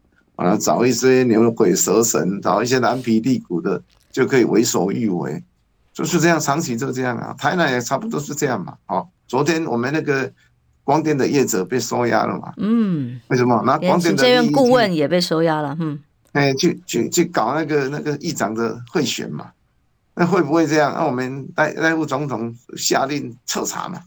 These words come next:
Speaker 1: 哦，严办嘛。那这个我给他拍拍手哈。所以他们的民调是上限的，屋顶了啦。就看到超过四十趴一两次，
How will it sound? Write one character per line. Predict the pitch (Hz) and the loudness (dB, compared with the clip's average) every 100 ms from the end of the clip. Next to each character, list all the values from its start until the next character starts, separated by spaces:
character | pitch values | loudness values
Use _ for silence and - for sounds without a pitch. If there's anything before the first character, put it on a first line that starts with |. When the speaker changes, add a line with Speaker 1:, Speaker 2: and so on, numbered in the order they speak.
| _ | _
Speaker 1:
哦， | - 208 90 | -4 -4 -4
严 | - 131 | -8 -4
办 | - 131 | 0 -2
嘛。 | 85 - _ _ _ | -4 -20 _ _ _
那 | - | -8
这 | 113 | -2
个 | 131 | 0
我 | 110 | 0
给 | 107 | 0
他 | 123 | -2
拍 | 123 | -2
拍 | 117 113 | -2 -2
手 | 113 - - - | -2 -4 -8 -2
哈。 | 95 - _ _ _ - | -4 -4 _ _ _ -4
所 | - | 0
以 | 208 175 - _ _ _ _ _ | 0 -2 -6 _ _ _ _ _
他 | - 190 | -4 0
们 | 185 | 0
的 | 151 147 | 2 0
民 | 135 151 | 0 -2
调 | 160 127 | 0 0
是 | 117 139 117 - _ | -2 -8 -8 -10 _
上 | - - 98 | -8 -6 -4
限 | - - - | -6 -8 -10
的， | - _ _ _ | -18 _ _ _
屋 | 170 190 | 0 2
顶 | - - | 2 -2
了 | - | -6
啦。 | 143 - _ _ _ _ | -8 -14 _ _ _ _
就 | - 170 | 0 0
看 | 160 185 151 | 2 -2 0
到 | 156 135 | 0 0
超 | 151 160 | -2 -4
过 | 151 143 | -2 -4
四 | - 143 | -4 -6
十 | 131 | -4
趴 | 139 139 143 | 0 0 0
一 | 147 | -4
两 | 127 - | -4 -6
次， | - 139 113 | -10 -8 -8